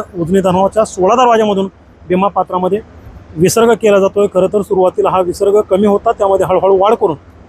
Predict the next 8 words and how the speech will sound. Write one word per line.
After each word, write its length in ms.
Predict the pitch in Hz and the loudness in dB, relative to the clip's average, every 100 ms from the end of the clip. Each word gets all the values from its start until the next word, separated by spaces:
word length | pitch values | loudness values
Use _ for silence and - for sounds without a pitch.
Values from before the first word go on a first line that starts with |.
| - - - | -20 -14 -4
तो 60 | |
विसर्ग 340 | 180 180 196 196 | -2 0 0 0
नव्वद 340 | 202 190 196 | 2 2 2
हजारापर्यंत 480 | 180 196 196 202 196 175 | 0 0 0 -2 -4 -2
पोहोचला 280 | 196 220 | -2 0
आणि 240 | 202 196 190 - - - - - - | -2 -2 -6 -12 -20 -20 -20 -12 -2
त्यानंतर 460 | 202 220 202 190 139 - - - - - - | 0 0 0 -2 -2 -10 -20 -20 -20 -20 -6
आज 220 | 170 156 | -4 -4